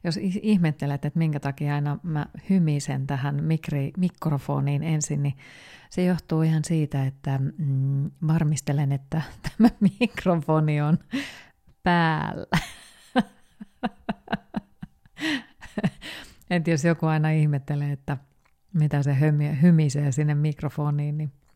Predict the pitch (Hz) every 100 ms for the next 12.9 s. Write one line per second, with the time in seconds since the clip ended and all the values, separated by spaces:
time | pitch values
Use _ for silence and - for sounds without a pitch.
0 | _ _ _ _ _ _ _ _ - 175
1 | 160 147 131 - - - - - - _
2 | 160 156 151 151 - _ - 175 165 151
3 | - - - 156 151 - 160 156 151 147
4 | 147 - 160 156 139 151 151 151 147 151
5 | 151 147 139 - - 170 175 160 151 143
6 | 151 139 151 147 143 139 - - 139 160
7 | 151 160 160 151 139 156 143 - 151 156
8 | 156 151 143 127 160 151 147 165 160 -
9 | - 165 170 170 - - - 175 - -
10 | - - - - - - - - - 185
11 | 160 147 160 151 175 170 170 170 170 160
12 | 170 156 151 - 165 165 165 175 233